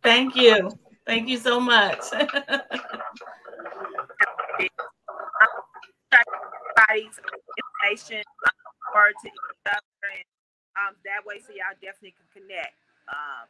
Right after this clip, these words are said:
Speaker 2: 'cause it's, it's imperative. You know, it makes, it makes the, the, um, you know, what we're trying to do a lot stronger when we have many, many legs to it. So we're definitely gonna make sure we connect everybody.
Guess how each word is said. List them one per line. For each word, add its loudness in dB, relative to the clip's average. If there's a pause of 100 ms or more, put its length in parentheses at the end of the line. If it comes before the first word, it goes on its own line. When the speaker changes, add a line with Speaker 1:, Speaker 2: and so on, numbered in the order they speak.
(120)
Speaker 2:
'cause -20
it's, -18
it's -10
imperative. -4 (120)
You -20
know, -8 (100)
it -18
makes, -14 (120)
it -14
makes -12
the, -10 (360)
the, -6
um, -6 (360)
you -18
know, -8
what -16
we're -20
trying -6
to -20
do -18
a -16
lot -6
stronger -14 (140)
when -20
we -20
have -12
many, -20
many -20
legs -18
to -20
it. -20 (100)
So -16 (440)
we're -20
definitely -10
gonna -10
make -10
sure -16
we -16
connect -10
everybody. -8